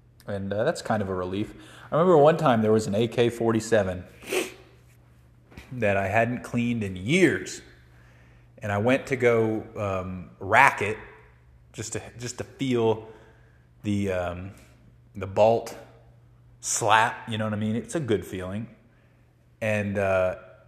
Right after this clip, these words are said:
it wouldn't, I couldn't pull the bolt back 'cause it was rusted shut. And so you know what I did? I, I poured, uh, Remington oil down the barrel, and then I got our trusty hammer, and I just hammered the bolt,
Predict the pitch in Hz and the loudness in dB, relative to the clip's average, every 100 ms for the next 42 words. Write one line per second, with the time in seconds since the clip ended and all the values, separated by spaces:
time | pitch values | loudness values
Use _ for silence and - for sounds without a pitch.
0 | _ 92 87 92 110 104 - - - 92 | _ -10 -8 -6 -6 -8 -12 -20 -8 -8
1 | - 113 90 113 101 87 107 - 98 85 | -6 -8 -4 -4 -2 0 0 0 -4 -6
2 | - - 98 90 90 87 98 117 - 120 | -8 -10 -10 -10 -12 -6 -2 -2 -4 -10
3 | 117 - - - 92 - - - - _ | -12 -16 -12 -8 -8 -10 -18 -20 -20 _
4 | _ _ _ _ _ _ _ 101 - 104 | _ _ _ _ _ _ _ -10 -6 -2
5 | 113 113 104 104 113 117 90 - - 90 | 0 2 2 0 0 0 -2 -8 -8 -8
6 | - - 113 110 107 107 - - _ _ | -8 -4 0 0 0 -6 -14 -20 _ _
7 | _ _ _ _ - 101 92 90 - - | _ _ _ _ -8 -2 -2 -2 -6 -12
8 | 92 110 123 117 123 110 117 127 127 - | -2 0 0 -2 -2 0 2 0 -4 -8
9 | 104 95 110 101 87 95 107 123 - - | -4 -2 -2 -4 -4 0 0 -2 -4 -20
10 | - - - 101 98 98 107 104 - - | -20 -20 -10 -6 -4 -2 -2 -4 -8 -18
11 | - 92 92 92 - 113 - 95 92 120 | -12 -6 -4 -2 0 0 -2 -10 -8 -6
12 | 104 113 131 127 - - _ _ _ - | -4 -2 -4 -8 -20 -20 _ _ _ -8
13 | 104 98 98 98 - 98 104 113 110 107 | -4 -4 -4 -10 -8 -4 -2 -2 -4 2
14 | 110 131 - - - | 6 6 4 -4 -16